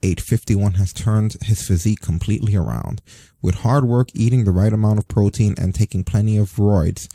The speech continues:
he has literally transformed himself into another person.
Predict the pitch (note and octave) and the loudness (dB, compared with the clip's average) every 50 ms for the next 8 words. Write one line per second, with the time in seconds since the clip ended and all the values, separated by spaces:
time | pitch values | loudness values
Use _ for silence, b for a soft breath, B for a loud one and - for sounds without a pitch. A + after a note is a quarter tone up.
0 | B B B _ - - G#2 F#2+ G2 F#2+ G2 G#2 G#2 A2 A#2+ B2 B2 A#2+ A2+ A#2 | B B B _ -6 -2 0 2 2 2 2 2 2 2 2 2 2 2 2 0
1 | A#2 - - F#2+ G2 G#2 - - A2 G#2+ G2+ G#2 - G#2+ F#2 F#2 - F#2 F#2+ - | 0 0 0 0 0 -2 -2 -2 0 0 0 0 0 0 0 0 0 -2 -2 -2
2 | - G2 F#2+ - G#2+ F#2 F2+ F#2 G2 G2 G2 F#2 - - E2+ F2+ F2 - - G#2 | -2 -2 -2 0 2 2 2 2 2 2 0 0 0 0 0 0 0 -2 -6 -8